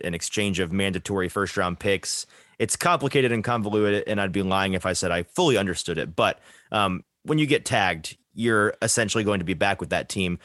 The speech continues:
Now, many of these guys, these teams are looking to sign them to long-term deals, which they can do before July fifteenth, I believe. They can then take the tag off of them,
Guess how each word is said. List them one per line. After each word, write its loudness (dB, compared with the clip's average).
Now, 0
many 6
of 4
these 4
guys, 4
these -2
teams 2
are 4
looking 0
to -2
sign 4
them 4
to -2
long-term 2
deals, 2
which -4
they 2
can -2
do 2
before 0
July 2
fifteenth, -2
I 2
believe. -2
They 0
can -4
then 0
take -4
the -14
tag 0
off 2
of -6
them, 0